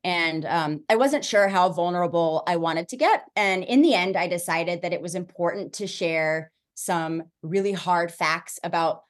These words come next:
my past in order to make my journey with Bunny more relevant. And one of the things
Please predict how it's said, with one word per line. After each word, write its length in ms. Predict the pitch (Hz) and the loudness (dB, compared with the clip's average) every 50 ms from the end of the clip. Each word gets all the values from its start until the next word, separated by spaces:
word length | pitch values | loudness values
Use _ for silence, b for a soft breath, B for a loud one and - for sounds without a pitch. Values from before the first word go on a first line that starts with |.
| _ - 170 | _ -8 -4
my 240 | 170 175 175 196 - | 0 2 2 2 0
past 500 | - 190 165 151 156 175 208 - - - | -2 -2 -2 -2 -2 -2 -4 -8 -8 -4
in 140 | - 214 202 | -4 -2 0
order 340 | - 190 202 196 202 208 196 | 2 2 2 4 4 0 0
to 160 | 196 - 208 | -2 -4 -4
make 300 | 196 190 180 175 170 170 | -2 -2 -2 -2 -4 -4
my 160 | 180 180 180 | -4 -4 -4
journey 240 | 175 180 175 170 165 | -4 -4 -6 -6 -4
with 160 | 165 165 165 | -6 -6 -4
Bunny 420 | - 165 165 165 165 160 160 160 170 | -4 -4 -4 -4 -6 -6 -8 -10 -8
more 220 | 170 175 175 180 170 | -6 -4 -2 0 0
relevant. 500 | 165 151 156 175 165 160 143 131 123 - B B B B B B B | 2 2 0 0 0 -2 -2 -2 -4 -8 B B B B B B B
And 300 | 202 208 208 208 151 190 | -2 -2 -2 -2 -2 -2
one 140 | 214 226 233 | 0 0 0
of 100 | 233 214 | 0 0
the 80 | 220 208 | -2 -2
things 360 | 214 214 202 196 196 190 | 0 0 0 0 -2 -2